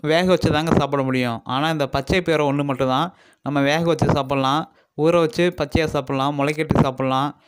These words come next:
வறுத்து சாப்பிட்லாம், குழம்பு வச்சு சாப்பிட்லாம். இந்த பச்சை பயிர் வந்து நம்ம எப்படி ஊற வச்சு முளைக்கட்டி சாப்பிட்றது அப்படின்ட்டு பார்க்கலாம் வாங்க. இப்ப பார்த்தீங்கன்னா, ஒரு சின்ன கிண்ணத்துல ஒரு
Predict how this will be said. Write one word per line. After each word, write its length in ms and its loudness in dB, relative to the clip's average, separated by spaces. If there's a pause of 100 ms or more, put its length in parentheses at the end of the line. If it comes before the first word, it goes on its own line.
(160)
வறுத்து 340 0
சாப்பிட்லாம், 600 -2
குழம்பு 320 -2
வச்சு 240 -4
சாப்பிட்லாம். 400 -2 (300)
இந்த 540 0
பச்சை 300 4
பயிர் 240 4
வந்து 200 2
நம்ம 160 0
எப்படி 240 0
ஊற 240 4
வச்சு 480 0 (200)
முளைக்கட்டி 360 0
சாப்பிட்றது 520 0
அப்படின்ட்டு 600 -2
பார்க்கலாம் 400 -2
வாங்க. 240 -2 (380)
இப்ப 200 0
பார்த்தீங்கன்னா, 600 0
ஒரு 200 -2
சின்ன 300 0
கிண்ணத்துல 760 -2 (300)
ஒரு 220 0